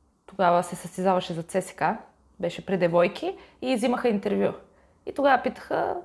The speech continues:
а, питаха всички състезатели, нали, "Кой е твой идол в бокса?"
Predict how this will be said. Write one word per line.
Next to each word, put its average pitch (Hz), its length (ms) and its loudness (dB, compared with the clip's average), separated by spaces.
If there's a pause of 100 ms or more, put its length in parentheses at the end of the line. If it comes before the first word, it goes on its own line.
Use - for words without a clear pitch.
(160)
а, 285 240 0
питаха 247 360 -4
всички - 280 -2
състезатели, 254 640 0
нали, 247 300 -2
"Кой 254 180 2
е 254 40 -4
твой 269 240 4
идол 277 240 2
в - 200 -12
бокса?" 208 380 -4